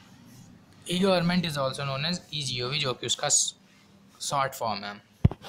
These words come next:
ठीक है स्टूडेंट्स, अब जो आपकी इधर पार्लियामेंट है, जुडिशरी है, एडमिनिस्ट्रेशन है, इनके पास ये पावर होती है कि ये ई गवर्नेंस की कोई भी सर्विस अप्लाई कर सकें।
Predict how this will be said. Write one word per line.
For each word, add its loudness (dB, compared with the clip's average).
ठीक -2
है 2
स्टूडेंट्स, -2
अब -2
जो 0
आपकी -2
इधर -2
पार्लियामेंट 0
है, 2
जुडिशरी -2
है, -2
एडमिनिस्ट्रेशन 0
है, -14
इनके -4
पास 0
ये 0
पावर 2
होती -8
है -2
कि -10
ये 0
ई -2
गवर्नेंस 2
की -6
कोई 0
भी -2
सर्विस -2
अप्लाई 0
कर 0
सकें। -6